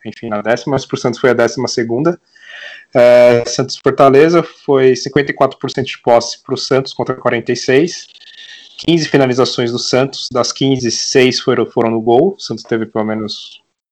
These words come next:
acertou um pouco mais aí a meta, mas, enfim, não que resultou em gol. Doze finalizações pro Fortaleza contra três, somente, né, no, no gol. Foram nove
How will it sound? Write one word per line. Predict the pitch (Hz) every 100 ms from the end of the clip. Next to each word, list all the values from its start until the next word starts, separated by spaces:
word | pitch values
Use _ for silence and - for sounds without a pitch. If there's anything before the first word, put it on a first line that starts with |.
| _
acertou | - 110 -
um | 110
pouco | 107 101
mais | 107 107
aí | 107
a | 104 104 -
meta, | 104 113 -
mas, | 117 104 101 - - _ _
enfim, | 117 - 110 104 - _ _ _
não | 110 107
que | 104 113 104 107 _
resultou | 123 113 117
em | 110
gol. | 113 139 - _ - - - - - - -
Doze | 135 147 156
finalizações | 147 139 123 123 - 131 120 -
pro | - 123 117 117 117
Fortaleza | 117 - 113 113 131 135
contra | 123 117 113
três, | - 117 143 170 -
somente, | _ - 117 110 117 -
né, | 113 107
no, | 107 104 104
no | 104
gol. | 107 107 127 180 _ _ - _ - _ -
Foram | 127 123
nove | 117 147 156 113